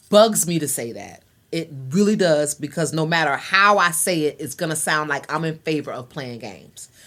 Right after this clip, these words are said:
because tit for tat is always a game. But sometimes, especially men, I do believe men need a taste of their own medicine. I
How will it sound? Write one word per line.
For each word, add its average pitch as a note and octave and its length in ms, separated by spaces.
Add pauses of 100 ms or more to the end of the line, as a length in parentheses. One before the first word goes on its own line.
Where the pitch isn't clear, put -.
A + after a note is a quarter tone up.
(180)
because E3 300
tit - 240
for F3 80
tat D3+ 280
is B2+ 120
always B2+ 380
a A#2 40
game. A2+ 440 (480)
But A3 480 (200)
sometimes, F#3 880
especially A3 680
men, A3+ 420
I D#3 120
do F#3+ 240
believe G3 520
men E3 760 (600)
need F#3+ 260
a G3+ 40
taste - 380
of E3+ 100
their E3+ 180
own D#3+ 240
medicine. D#3+ 440
I C#3+ 80